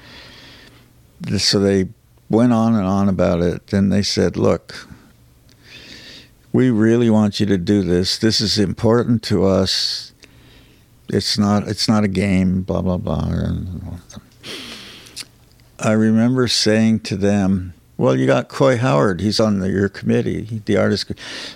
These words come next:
'cause Coy was, uh, going with Alexis Smith at the time, and he was an Irwin acolyte, and he and Irwin became close friends during that period.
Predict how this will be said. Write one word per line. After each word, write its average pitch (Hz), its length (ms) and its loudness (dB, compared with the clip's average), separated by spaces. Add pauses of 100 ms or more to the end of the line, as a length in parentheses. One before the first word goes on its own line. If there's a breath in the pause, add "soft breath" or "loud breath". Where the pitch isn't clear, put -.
'cause 113 200 2
Coy 139 400 2
was, 107 520 -2
uh, 95 280 0 (580 loud breath)
going 110 300 2
with 104 160 -2
Alexis 104 460 2
Smith 110 380 0
at 85 140 -2
the 107 100 -12
time, 90 460 -6 (120)
and 98 280 0
he 113 160 2
was 98 160 0
an 101 180 0
Irwin 104 580 2 (320)
acolyte, 95 600 -2 (160)
and 104 160 0
he 120 160 2
and 113 120 2
Irwin 110 380 2
became 90 400 -2
close 92 420 -2
friends - 840 -2
during 92 400 0
that 90 260 -2 (280)
period. 90 640 -4